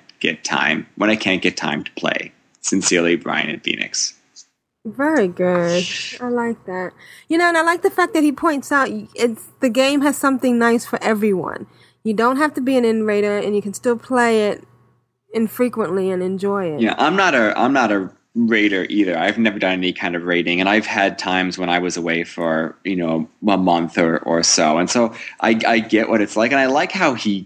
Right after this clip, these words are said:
Speaker 1: kind of let us know, like, what his, you know, his schedule looked like, and even with all of that, he has time for World of Warcraft. So
Speaker 2: Yeah, and, and he links all of his characters to the armory, too, so I thought that was kinda neat.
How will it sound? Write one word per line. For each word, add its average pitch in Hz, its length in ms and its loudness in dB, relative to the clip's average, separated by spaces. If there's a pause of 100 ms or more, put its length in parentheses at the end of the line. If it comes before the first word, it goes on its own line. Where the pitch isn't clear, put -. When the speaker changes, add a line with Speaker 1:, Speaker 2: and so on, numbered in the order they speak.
Speaker 1:
kind 117 160 0
of 98 120 2
let 104 120 2
us - 160 0
know, 98 200 0
like, 90 260 0
what 95 240 0
his, 92 720 -2 (800)
you 120 140 0
know, 95 180 0
his 110 160 0
schedule 120 400 0
looked 131 240 -2
like, 104 220 0
and 104 240 0
even 170 240 2
with 131 120 0
all 120 220 2
of 117 100 0
that, 101 240 0
he 90 120 -4
has 90 160 -4
time 92 320 -2
for 85 420 0 (300)
World 82 280 0
of 80 140 0
Warcraft. - 640 -4
So 85 320 0 (200)
Speaker 2:
Yeah, 269 240 -6
and, 262 200 0
and 294 140 2
he 311 160 2
links 330 400 0
all 269 260 2
of 254 100 -4
his 247 140 0
characters 233 520 -2
to 208 100 -4
the 190 80 -4
armory, 185 520 -4
too, 175 280 -8
so 175 160 -12
I 175 40 -10
thought - 260 -12
that - 100 -14
was - 140 -18
kinda - 260 -14
neat. - 260 -8